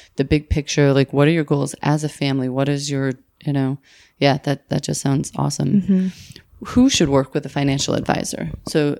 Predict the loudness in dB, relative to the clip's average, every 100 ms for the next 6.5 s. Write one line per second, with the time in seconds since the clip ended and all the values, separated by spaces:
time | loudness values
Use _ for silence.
0 | _ -2 0 2 0 -2 -4 -2 -2 0
1 | 0 -2 -2 -4 -4 -4 -2 -6 -2 -4
2 | -4 -8 -6 -2 -2 -2 -8 _ -14 -8
3 | -4 0 0 -2 -12 _ -6 -4 -2 -2
4 | -2 -2 -2 0 0 2 2 2 -4 -18
5 | -20 0 0 0 -6 -16 -20 -8 -4 -2
6 | 2 2 2 -2